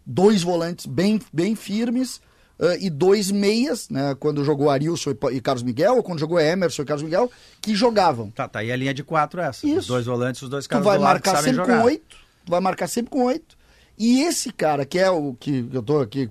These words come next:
Speaker 1: fa-, fazendo a comparação com o Paulo Nunes, esse cara é o cara que vai jogar solto.
Speaker 2: Tá, mas quem que faria o cara esse dessa segunda linha de quatro pela esquerda? Porque tá os dois volantes, P P e Vilha Sante.
Speaker 1: Aí,
Speaker 2: Pela direita
Speaker 1: aí
Speaker 2: pode
Speaker 1: entra
Speaker 2: ser o Carbajo, pode ser, sei lá.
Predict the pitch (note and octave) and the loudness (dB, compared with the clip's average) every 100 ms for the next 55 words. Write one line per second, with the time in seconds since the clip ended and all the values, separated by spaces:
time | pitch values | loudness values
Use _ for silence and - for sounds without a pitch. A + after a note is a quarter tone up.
0 | _ - D3+ C#3 A#2 D3+ C#3 F#3 D#3 C#3+ | _ -4 0 0 0 -2 -2 -2 -2 -2
1 | C3 C#3 B2 D3 B2 C3+ C3+ D#3 C4 D4 | -2 -2 -2 -6 -6 -4 -2 -2 -4 -4
2 | - _ _ F#3 C4+ - B3 G#3+ C4 C4+ | -12 _ _ 0 0 0 -2 0 0 -2
3 | G#3 A#3 B3 A#3+ G3 G#3 A#3+ - _ - | -2 0 0 0 -2 0 -2 -4 _ -12
4 | - - B3+ C4+ A3+ - D#3+ B2+ G3+ E3+ | -8 2 4 4 0 0 0 2 0 0
5 | F3 - D3 D3+ B2+ C#3 A#2 A2+ - G#2 | -2 -2 -2 0 -2 -6 -6 -8 -8 -12
6 | G#2+ A#2+ A#2+ A#2 G#2 A#2+ A2+ A2 G#2+ - | -8 -6 -6 -8 -8 -8 -8 -8 -12 -12
7 | F2+ D#2+ D#2+ F#2+ - G2 F#2 G2+ G#2 A#2 | -16 -16 -16 -14 -6 -6 -6 -8 -6 -4
8 | A#2+ C#3+ F3 - D3 - C3+ C#3+ D3 D#3 | -4 -4 -8 -10 -12 -8 -8 -8 -8 -8
9 | E3 C3 G#2 B2 F3 C#3 B2 C3+ C3 E3+ | -8 -6 -4 0 2 0 0 0 2 2
10 | E3 F3+ F3 F#3 F#3+ F3 D#3+ F#3 D3 - | 2 2 0 0 2 2 4 4 2 -4
11 | G#2 - A2 C#3 C#3 G#2 | -8 -6 -6 2 2 2